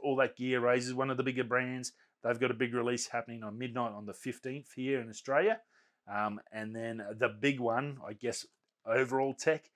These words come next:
Apple, the iPhone event. And I don't know if it's just gonna be Apple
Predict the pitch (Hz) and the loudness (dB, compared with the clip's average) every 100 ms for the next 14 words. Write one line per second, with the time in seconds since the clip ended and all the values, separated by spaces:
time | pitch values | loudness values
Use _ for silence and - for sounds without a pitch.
0 | _ _ _ - 123 117 131 123 120 117 | _ _ _ -2 0 0 0 -2 -4 0
1 | 107 117 123 135 120 113 123 123 _ _ | 6 8 8 4 2 2 0 -2 _ _
2 | _ _ _ _ _ 113 107 110 139 156 | _ _ _ _ _ -8 -8 4 6 6
3 | 143 113 110 117 - 110 110 117 113 110 | 4 2 -2 -4 -2 -2 2 2 2 -2
4 | 110 | -8